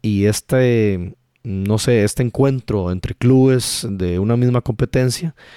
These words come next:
eh, apoyando al representante de esta liga, que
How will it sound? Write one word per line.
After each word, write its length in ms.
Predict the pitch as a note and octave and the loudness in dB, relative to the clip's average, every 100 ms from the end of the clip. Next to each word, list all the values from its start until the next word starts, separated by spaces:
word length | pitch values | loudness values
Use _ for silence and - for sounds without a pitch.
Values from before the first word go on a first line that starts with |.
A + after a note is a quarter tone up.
| - - _ _ | -20 -20 _ _
eh, 600 | - G2+ F2+ F2+ F#2 F2 - | -4 -2 -2 -2 -2 -4 -4
apoyando 760 | A2 - G#2 A#2 C#3 B2+ G2+ - _ _ _ | -4 0 0 2 0 -2 -6 -10 _ _ _
al 540 | G#2+ G#2 G2 F#2+ F#2+ F#2+ | -2 0 0 -2 -2 -2
representante 920 | G#2 G2 F#2+ F2+ A#2 A#2+ - F#2 F2 | -2 -2 -4 -2 0 0 -2 -4 -2
de 140 | F2+ | -2
esta 200 | F#2 G#2+ | -2 -2
liga, 320 | G#2 G2 F2+ - | -2 -2 -4 -4
que 380 | G2+ F#2 - | -2 -2 -4